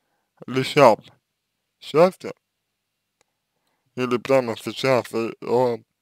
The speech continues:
человека лишат чего-то, что ему нужно, что ему важно, ну, само собой, он готов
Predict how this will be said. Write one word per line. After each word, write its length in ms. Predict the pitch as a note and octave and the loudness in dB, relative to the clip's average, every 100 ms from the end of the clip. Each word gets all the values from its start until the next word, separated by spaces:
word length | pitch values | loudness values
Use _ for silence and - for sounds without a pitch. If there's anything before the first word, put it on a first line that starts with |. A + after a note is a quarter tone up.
| _ _ _ _ _ - | _ _ _ _ _ -16
человека 520 | - B2+ C#3 A#2+ A#2 | -4 2 2 2 -2
лишат 580 | A#2+ A2 - B2+ G#2 - _ _ _ _ | -2 -4 0 0 0 -12 _ _ _ _
чего-то, 680 | - - B2 B2+ C3+ - G2 - _ _ _ _ | -18 -10 -6 -2 -2 -2 -6 -6 _ _ _ _
что 240 | - A#2 | -10 -6
ему 260 | A#2 A#2 A#2 | -6 -8 -8
нужно, 440 | C#3+ D#3+ C3 D#2+ - _ | -8 -8 -10 -14 -14 _
что 200 | - A2+ | -14 -12
ему 320 | A2 A2 G#2+ | -10 -10 -10
важно, 460 | - C#3 D#3 C3 G#2 - - _ _ _ _ _ _ _ _ _ _ | -4 -2 -2 -4 -14 -14 -20 _ _ _ _ _ _ _ _ _ _
ну, 540 | - A2+ B2 D#3 D3+ A2+ _ _ _ _ _ _ _ _ _ _ _ _ _ _ _ _ _ _ _ _ _ _ _ _ _ _ _ _ _ _ _ _ - - | -20 -16 -14 -14 -16 -20 _ _ _ _ _ _ _ _ _ _ _ _ _ _ _ _ _ _ _ _ _ _ _ _ _ _ _ _ _ _ _ _ -14 -2
само 280 | A#2 B2+ C3+ | 0 0 0
собой, 280 | B2+ A#2 | 0 2
он 180 | B2 A#2 | -2 -2
готов 520 | A2 G#2+ A#2 A#2 - | -2 -2 -4 -8 -10